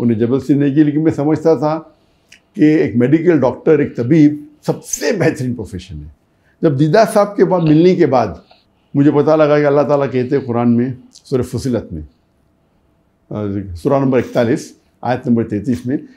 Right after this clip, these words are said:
"Waman ahsanu कौलन mimman दुआ इलल्लाहि wa amilu salihan wa qala इन्ननी मिनल muslimin।" Who is better in speech than one, one who invites to the way of the Lord,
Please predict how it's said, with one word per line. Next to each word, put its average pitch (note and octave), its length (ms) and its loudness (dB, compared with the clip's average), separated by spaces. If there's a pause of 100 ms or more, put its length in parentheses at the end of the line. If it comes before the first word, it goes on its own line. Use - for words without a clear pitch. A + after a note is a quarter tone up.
(140)
"Waman F3 600 -2
ahsanu B2+ 500 -4
कौलन B2 360 0
mimman A#2 400 -2
दुआ A2 160 -2
इलल्लाहि A2 460 -4
wa G#2 100 -6
amilu A2+ 300 -4
salihan G2+ 560 -6 (240)
wa B2 60 -4
qala D3+ 340 -2 (120)
इन्ननी D#3 320 2
मिनल A2+ 140 0
muslimin।" E2+ 420 -8 (760)
Who G#3 120 4
is E3 140 0
better F3+ 160 2
in F3 160 0
speech F3 300 0
than D3+ 100 4
one, D3 180 0 (360)
one C#3+ 100 0
who C#3+ 100 4
invites C3+ 320 0
to A#2+ 80 -2
the A#2 40 0
way A2+ 140 -2
of G2 100 -8
the G2 80 -4
Lord, F#2+ 220 -6